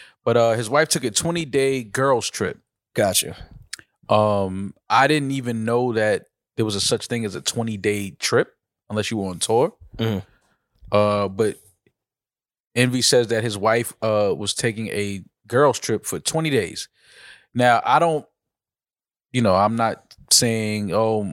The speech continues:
Speaker 1: my girl can't go nowhere, she can't do it." But twenty,
Speaker 2: Well, you are
Speaker 1: what is
Speaker 2: kinda.
Speaker 1: tw-, what is twenty, what is a twenty day trip? What is
Speaker 2: Uh,
Speaker 1: a twenty day girls trip? What is
Speaker 2: my,
Speaker 1: that?
Speaker 2: my judgment purely comes from going on any trip for twenty days. <laughs>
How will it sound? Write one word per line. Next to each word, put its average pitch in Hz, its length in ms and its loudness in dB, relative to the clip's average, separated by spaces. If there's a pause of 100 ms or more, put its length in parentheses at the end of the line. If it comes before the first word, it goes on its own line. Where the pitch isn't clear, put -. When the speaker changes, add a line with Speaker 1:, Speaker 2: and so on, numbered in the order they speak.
Speaker 1:
my 104 180 0
girl 107 240 0
can't 104 280 -4
go 113 180 0
nowhere, 107 500 -2
she 113 140 -2
can't 107 260 -4
do 110 120 -2
it." - 180 -8
But 107 160 0
twenty, - 180 -2
Speaker 2:
Well, 208 100 0
you 160 140 -2
are 143 100 4
Speaker 1:
what - 100 0
is 120 60 -2
Speaker 2:
kinda. 107 240 -4
Speaker 1:
tw-, - 40 -18 (200)
what 202 180 2
is - 100 2
twenty, 175 320 -2
what 175 160 2
is 220 100 -4
a 180 60 0
twenty 139 380 -2
day 104 480 0 (600)
trip? - 440 -2
What 135 160 0
is 196 80 0
Speaker 2:
Uh, 160 40 -8
Speaker 1:
a - 20 -20
twenty 151 260 -4
day 123 160 -2
girls 98 380 -2
trip? 90 180 -8
What 147 140 -4
is 151 40 -2
Speaker 2:
my, 143 100 0
Speaker 1:
that? 131 140 0
Speaker 2:
my 262 120 2
judgment 135 540 -2 (120)
purely 170 380 0
comes 120 380 -2
from 104 440 -4
going 117 480 -2 (160)
on 117 220 2 (100)
any 135 260 2
trip - 280 -2
for 95 80 -6
twenty 95 240 -4
days. - 580 -2
<laughs> - 60 -16